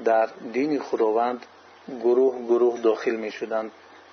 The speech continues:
زنها، مردها و امثال اینها. و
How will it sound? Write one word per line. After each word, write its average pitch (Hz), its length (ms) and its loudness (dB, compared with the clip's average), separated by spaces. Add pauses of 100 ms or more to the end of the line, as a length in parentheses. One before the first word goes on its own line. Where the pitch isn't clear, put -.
زنها، 120 720 0
مردها 120 840 -2 (160)
و 120 40 -2
امثال 104 440 -2
اینها. 95 300 -6 (2500)
و 139 40 4